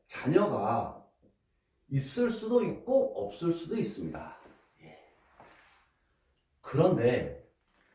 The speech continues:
아버님이 연세가 드시니까, 예, 치매가 오기 시작합니다. 예. 경도에, 예, 경도입니다. 보통 치매는 영 점에서, 예, 삼십 점까지 있습니다.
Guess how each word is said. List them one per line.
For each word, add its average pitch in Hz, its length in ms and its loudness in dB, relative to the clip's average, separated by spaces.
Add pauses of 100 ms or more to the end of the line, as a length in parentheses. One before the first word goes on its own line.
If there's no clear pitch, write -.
(800)
아버님이 127 880 4
연세가 135 580 0
드시니까, 113 1000 -6
예, - 380 -20
치매가 196 460 0
오기 - 200 2
시작합니다. - 600 -14 (400)
예. - 1080 -20
경도에, 135 580 4 (140)
예, - 600 -20
경도입니다. 110 680 -8 (2250)
보통 262 340 4
치매는 151 880 2 (220)
영 139 300 4
점에서, 135 800 4
예, 165 180 -10
삼십 202 460 -6
점까지 165 340 -2
있습니다. - 640 -8